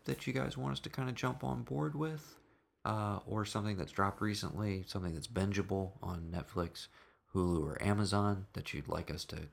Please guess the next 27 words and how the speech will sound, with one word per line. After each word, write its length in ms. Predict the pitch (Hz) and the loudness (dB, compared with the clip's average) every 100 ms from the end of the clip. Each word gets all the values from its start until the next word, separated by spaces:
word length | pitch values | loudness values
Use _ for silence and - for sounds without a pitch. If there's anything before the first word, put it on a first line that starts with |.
| - | -4
give 160 | 85 | 0
our 100 | 67 | 0
thoughts 380 | - 101 110 - | 2 2 4 2
on, 300 | 127 135 147 - - _ _ _ - - | 0 -2 -6 -10 -20 _ _ _ -20 -4
let 200 | 98 107 | 4 6
us 180 | 117 - | 4 4
know. 260 | 117 147 175 - _ - | 2 2 -2 -12 _ -6
Email 280 | 95 92 92 | -2 0 -2
us, 200 | 107 - - | -2 -6 -6
the 100 | - | -2
arc 220 | 87 90 | -2 -2
of 80 | 87 | 0
e 160 | 95 | 0
at 100 | 104 | 0
gmail 320 | - 87 85 85 | -4 -4 -4 -4
dot 180 | 85 | -4
com. 300 | - 104 104 101 - - - _ | -2 -2 -2 -4 -10 -20 -20 _
Shout 280 | - 143 123 | 0 4 6
at 80 | 90 | 6
us 140 | - | 4
on 120 | 85 | 2
Instagram, 680 | 82 95 - - 101 104 95 - - | 2 2 2 4 6 6 2 -4 -2
The 140 | 95 | 4
Arc 200 | 92 87 | 4 4
of 120 | 76 - | 0 -2
E 160 | 87 | -2
Network. 600 | 80 87 - 104 - - | 0 -2 -2 -4 -4 -12